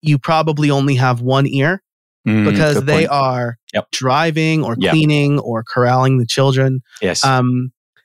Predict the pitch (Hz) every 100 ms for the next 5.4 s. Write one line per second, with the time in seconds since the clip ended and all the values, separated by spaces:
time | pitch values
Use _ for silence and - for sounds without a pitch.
0 | _ _ 165 165 196 170 160 151 71 -
1 | _ 156 156 165 - - 240 214 143 131
2 | 139 143 147 131 - - 156 143 156 151
3 | 135 - 170 127 - - 262 131 123 -
4 | - - _ _ _ _ _ 156 147 151
5 | 160 - 165 147